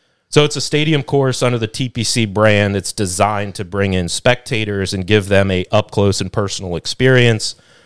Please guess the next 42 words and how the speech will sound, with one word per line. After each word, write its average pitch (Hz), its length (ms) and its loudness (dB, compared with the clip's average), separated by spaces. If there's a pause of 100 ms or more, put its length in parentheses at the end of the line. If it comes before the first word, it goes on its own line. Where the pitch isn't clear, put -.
(120)
which 113 260 -2
we 104 100 -2
see 110 540 0 (580)
at - 160 -2
this 127 180 2
tournament 113 500 2
and 101 120 -4
especially 101 680 0
at 92 100 -2
the 95 100 -4
Waste 98 320 0
Management 101 640 0 (160)
with - 140 -8
the 92 80 -8
T 104 180 -4
P 92 100 -14
C - 160 -10
Scottsdale. 95 760 0 (720)
There's 127 180 0
really 185 180 6
no 147 200 2
specific - 600 -6
play 123 220 2
style 123 380 0
favored 110 420 -6
here. 117 320 4
It, 107 240 -2
it 135 160 2
really 196 220 6
challenges 120 600 0
every 120 320 -2
area 104 280 -2
of 95 60 -8
your 92 100 -8
golf 95 300 -2
game. 98 260 0
You 98 80 -4
can't 131 260 0
come 110 220 2
here 107 260 2
leaking 101 300 -4
oil. 107 480 4